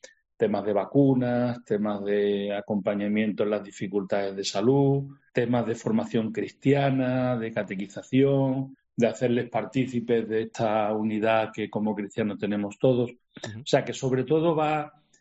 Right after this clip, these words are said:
Speaker 1: a proyectos, mm, que tienen un poquito el objetivo en los niños, ¿no? Sobre todo educación y salud, que es un poquito lo más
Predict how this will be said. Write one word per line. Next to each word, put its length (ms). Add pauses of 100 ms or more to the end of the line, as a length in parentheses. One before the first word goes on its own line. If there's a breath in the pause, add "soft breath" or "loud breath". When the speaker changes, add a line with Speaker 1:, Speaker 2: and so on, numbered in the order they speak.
(140 soft breath)
Speaker 1:
a 160
proyectos, 960
mm, 800 (100)
que 140
tienen 520
un 60
poquito 320
el 140
objetivo 760 (160 loud breath)
en 220
los 180
niños, 480
¿no? 220 (160)
Sobre 280
todo 200
educación 600
y 60
salud, 360
que 80
es 60
un 100
poquito 320
lo 120
más 300